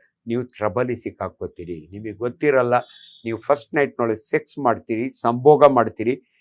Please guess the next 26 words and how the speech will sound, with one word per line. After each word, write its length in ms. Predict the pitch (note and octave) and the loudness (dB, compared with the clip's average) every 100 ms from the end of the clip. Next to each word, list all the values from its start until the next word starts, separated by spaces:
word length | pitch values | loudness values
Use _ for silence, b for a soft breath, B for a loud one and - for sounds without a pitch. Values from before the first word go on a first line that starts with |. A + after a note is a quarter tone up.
| _ A#2+ | _ -6
ನೀವು 260 | A#2 G2+ - | -4 -4 2
ಫೋರ್ಸಿಬಲಿ 500 | E3 E3+ B2 B2+ A#2 | 2 2 -2 -2 -2
ಸಂಭೋಗ 520 | - A#2+ C3 C3 A#2 | -2 -2 2 2 2
ಮಾಡಿದಾಗೆ 760 | A2 A2+ A2 G#2 G2 - _ - | 2 2 2 0 -4 -8 _ -10
ನಿಮ್ಮ 220 | B2 A2+ | -6 -4
ಚರ್ಮ 380 | G#2+ - C#3 C#3+ | -6 2 2 2
ಹಿಂದೆ 260 | C3 B2 A#2+ | -2 0 2
ಹೋಗಿ 300 | A2+ G#2 G#2 | 2 0 -4
ನಿಮ್ಮ 200 | G#2 G2+ - | -6 -8 -6
ಪೀನಿಸ್ 420 | C3+ B2+ A2 A#2+ | -4 -4 -6 -10
ಇಷ್ಟು 260 | A2 - | -10 -4
ದಪ್ಪ 160 | A#2 - | -2 0
ಆಗುತ್ತೆ, 720 | G#2+ G2+ G2+ G#2+ G2+ _ _ _ B2 | 0 0 -4 -4 -6 _ _ _ -6
ನಿಮಗೆ 240 | A#2+ A#2 | -4 -4
ಗಾಬರಿ 440 | F2 G#2+ A#2+ C3 | -2 0 0 2
ಆಗುತ್ತೆ. 680 | B2+ A#2 A2 - A2 - _ _ - | 2 2 -2 -4 -6 -6 _ _ -2
ಏನೋ 220 | B2+ C3+ | 2 4
ಆ 60 | B2 | 2
ಹೆಣ್ಮಕ್ಳು 680 | A2 A#2+ C3 A#2+ A#2 A2+ | 0 -2 -2 -2 -4 -6
ತ-, 120 | F2 G#2+ | -6 -8
ಮಗಳು 460 | G#2+ G#2+ A2 A#2+ | -8 -10 -6 -6
ತಪ್ಪು 440 | - B2+ B2 - A#2+ | -4 -4 -6 -2 -4
ಅಂತ 200 | G#2 A2+ | -2 -4
ಹೇಳ್ಬಿಟ್ಟು 460 | A2 A2+ A2+ A2+ | -6 -6 -6 -4
ನೀವು 240 | G#2+ A#2 A#2+ | -4 -8 -8
ತಿಳ್ಕೊಂಡು, 720 | A2+ A2+ A2+ A#2+ B2+ - | -8 -6 -4 0 0 -2